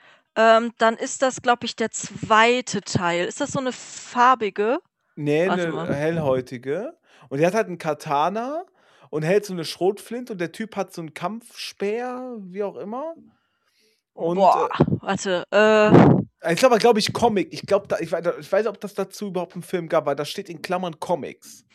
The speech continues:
Speaker 1: Also es gibt, ich weiß, es gibt zwei Filme, wo zum Schluss die, also bei dem einen ist es, äh, 'ne farbige und bei dem anderen ist es so 'ne
Speaker 2: Indianer.
Speaker 1: indigene, äh,
Speaker 2: Indigene.
Speaker 1: Stammesfrau aus
Speaker 2: Ja.
Speaker 1: Amerika,
Speaker 2: Ja, ja.
Speaker 1: ähm, die quasi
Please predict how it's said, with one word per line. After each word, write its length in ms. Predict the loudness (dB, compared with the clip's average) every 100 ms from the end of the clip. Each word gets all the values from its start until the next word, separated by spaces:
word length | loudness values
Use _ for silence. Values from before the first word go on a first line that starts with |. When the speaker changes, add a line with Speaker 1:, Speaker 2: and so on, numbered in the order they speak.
| -20 -4 2
Speaker 1:
Also 140 | 2
es 180 | 0 -4
gibt, 260 | -6 -8 -4
ich 220 | -4 2
weiß, 240 | 4 4 4
es 160 | -6
gibt 180 | -12 -12
zwei 320 | 0 6 6
Filme, 480 | 4 0 0 0 -4
wo 100 | -6
zum 200 | -8 -8
Schluss 300 | -8 -6 -8
die, 300 | -8 -10 -2
also 200 | 0 0
bei 140 | 0 -2
dem 140 | 0
einen 400 | 4 4 4 -2
ist 160 | -10 -12
es, 260 | -12 -14 -6
äh, 180 | -2 -2
'ne 120 | -4
farbige 420 | 0 2 2 0
und 100 | -4
bei 120 | -4 -4
dem 160 | -4
anderen 280 | -6 -4 -6
ist 140 | -8 -12
es 200 | -12 -10
so 100 | -6
'ne 360 | -4 -4 -4 -6 -14
Speaker 2:
Indianer. 600 | -12 -6 -4 -2 -4 -4
Speaker 1:
indigene, 400 | -2 0 0 -2 0
äh, 340 | 2 2 0 -8 _ -14
Speaker 2:
Indigene. 20 |
Speaker 1:
Stammesfrau 840 | -10 -4 -2 -2 -4 -4 2 4 4
aus 200 | 2 0
Speaker 2:
Ja. 80 | -4
Speaker 1:
Amerika, 580 | -4 -2 -4 0 0 0 _ _ -20 -20 -8
Speaker 2:
Ja, 260 | 0 4 4
ja. 200 | 2 -2
Speaker 1:
ähm, 160 | -6 -10 _ _ _
die 280 | -10 -8 -6
quasi 840 | -4 4 8 8 6 0 -8 -6